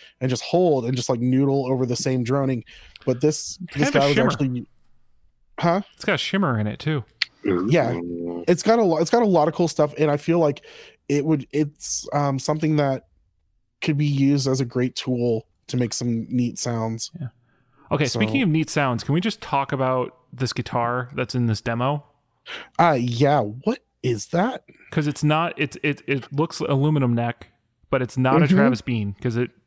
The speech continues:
Speaker 2: has a cross bracing over that.
Speaker 1: Right.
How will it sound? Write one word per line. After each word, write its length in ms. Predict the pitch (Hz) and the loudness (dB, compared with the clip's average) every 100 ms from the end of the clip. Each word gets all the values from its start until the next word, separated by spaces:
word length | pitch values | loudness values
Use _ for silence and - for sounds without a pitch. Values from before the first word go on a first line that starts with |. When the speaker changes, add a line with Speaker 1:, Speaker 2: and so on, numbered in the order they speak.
| - | -12
Speaker 2:
has 180 | 117 120 | -4 -4
a 60 | 117 | -4
cross 340 | - 135 131 | -4 -4 -4
bracing 500 | - 117 104 110 107 | -6 -6 -6 -6 -6
over 240 | 110 107 110 | -6 -6 -6
that. 240 | 101 - _ _ _ _ _ _ _ - | -6 -8 _ _ _ _ _ _ _ -6
Speaker 1:
Right. 300 | 143 127 113 | 0 0 -2